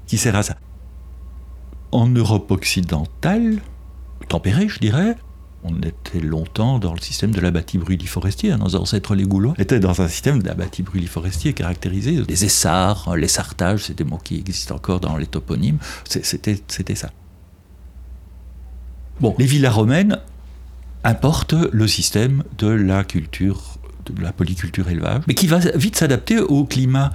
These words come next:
tempéré européen, qui permet en fait de garder beaucoup plus de bétail. Le, le problème dans le monde méditerranéen, c'est, c'est la saison sèche d'été, quoi, hein. C'est difficile de garder du bétail en été.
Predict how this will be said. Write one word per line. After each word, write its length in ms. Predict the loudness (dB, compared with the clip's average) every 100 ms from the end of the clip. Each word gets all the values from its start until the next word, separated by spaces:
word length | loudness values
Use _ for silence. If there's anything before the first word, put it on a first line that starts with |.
| -4 -14 -4
tempéré 680 | 0 0 2 0 2 2 2 0
européen, 600 | -2 -2 0 2 4 2 -2 -14 -14 -4
qui 140 | -4
permet 480 | 0 2 2 4 4
en 80 | 2
fait 240 | 2 2
de 180 | 4 2
garder 480 | 4 2 2 2 2
beaucoup 260 | 2 0
plus 280 | -2 0 2
de 60 | 2
bétail. 480 | 2 2 0 0 -6 -14 -20 -20 -20 -18 -16 -16 -14 -14 -4
Le, 80 | -2 0
le 80 | 2
problème 400 | 4 4 4 2 -4 -20 -4 2
dans 160 | 4
le 40 | 4
monde 160 | 4
méditerranéen, 640 | 4 2 2 2 4 4
c'est, 300 | 2 2 2
c'est 180 | 0 0
la 360 | 2 4 4 2
saison 440 | 0 0 2 0
sèche 400 | 0 2 2 0
d'été, 340 | 0 0 0 -2
quoi, 200 | -2 -2
hein. 140 | -2 -2
C'est 180 | -4 -2
difficile 400 | 0 0 0 0
de 100 | 2
garder 320 | 2 4 2
du 80 | 2
bétail 320 | 2 2 4
en 240 | 4 4
été. 380 | 4 2 0